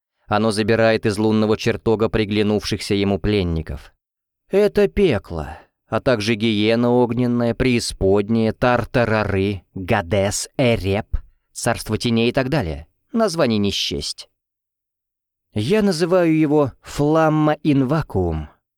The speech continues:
пламя в пустоте. Там есть свой повелитель. О его внешности ходит много противоречивых слухов, но, скорее всего, никто не видел его воочию.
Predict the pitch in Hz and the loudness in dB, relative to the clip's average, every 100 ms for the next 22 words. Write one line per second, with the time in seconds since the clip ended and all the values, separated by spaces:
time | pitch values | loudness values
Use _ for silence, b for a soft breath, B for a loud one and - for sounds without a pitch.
0 | _ _ - 117 110 113 117 117 117 - | _ _ -2 2 4 4 2 2 -2 -2
1 | 117 104 - 110 - 151 90 _ _ _ | -2 -2 -2 -2 -2 -4 -4 _ _ _
2 | _ _ _ _ _ _ _ - 202 95 | _ _ _ _ _ _ _ -2 -2 -2
3 | 107 127 - - 110 104 104 98 - - | -4 -6 -10 -4 -2 0 -2 -2 -6 -6
4 | 120 139 117 85 92 87 87 85 - 87 | -2 -2 -2 -2 -4 -4 -4 -6 -8 -12
5 | 87 _ _ _ _ _ - 98 98 101 | -14 _ _ _ _ _ -6 -2 0 0
6 | 92 107 98 107 - 98 - 101 104 107 | 0 -2 -2 -6 -4 -6 -2 -2 -2 -2
7 | 104 107 107 - 110 117 110 110 - 113 | -2 -2 -2 -2 -4 -2 -2 -2 -2 -2
8 | 107 - - 127 139 - 82 92 92 - | -2 -4 -6 -6 -6 -8 -8 -6 -6 -4
9 | 101 110 113 - 113 120 120 - 127 123 | -2 0 -2 -2 0 0 0 0 0 2
10 | 123 123 123 110 120 117 110 123 147 85 | 2 2 0 0 0 2 0 0 -2 -4
11 | - - - | -8 -10 -12